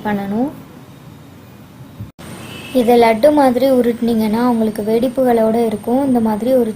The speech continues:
சின்ன மூடியில அழுத்திட்டு எடுத்தீங்கன்னா பார்க்கறதுக்கும் ரொம்ப அழகா இருக்கும், சாப்பிட்றதுக்கும் ரொம்ப நல்லா இருக்கும். இப்போ இதே மாதிரி எல்லாத்தையுமே நான் ரெடி பண்ணி எடுத்திருக்கேன்.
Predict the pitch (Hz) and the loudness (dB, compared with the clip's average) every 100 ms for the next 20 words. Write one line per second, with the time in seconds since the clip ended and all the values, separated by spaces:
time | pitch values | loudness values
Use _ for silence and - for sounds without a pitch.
0 | - 262 285 262 247 233 226 233 220 214 | -4 -2 -2 0 0 0 0 0 0 -2
1 | 226 240 226 208 220 208 208 240 247 226 | -4 0 -2 -2 -4 -4 -2 -4 -2 -2
2 | 240 254 233 226 247 233 220 226 240 226 | 0 -2 -2 -2 -4 -2 -2 -2 0 -2
3 | 220 214 196 - 226 277 311 - - - | -4 -4 -6 -4 -2 -2 -4 -14 -20 -20
4 | - - - - - - 247 254 262 254 | -20 -20 -20 -20 -18 -4 0 2 2 2
5 | 240 214 240 262 240 226 247 233 220 220 | 0 -2 -2 0 0 0 0 0 0 -2
6 | 208 208 214 233 302 - - - - - | -4 -6 -4 -4 -4 -8 -20 -20 -20 -8
7 | 240 220 285 262 233 277 269 240 214 247 | -4 4 4 6 4 2 2 0 0 0
8 | 262 226 233 233 226 220 254 262 226 208 | 0 2 0 0 0 0 0 0 0 0
9 | 202 214 226 214 226 214 208 208 208 226 | -2 -2 -2 0 0 -2 -6 -8 -8 -6
10 | 226 | -4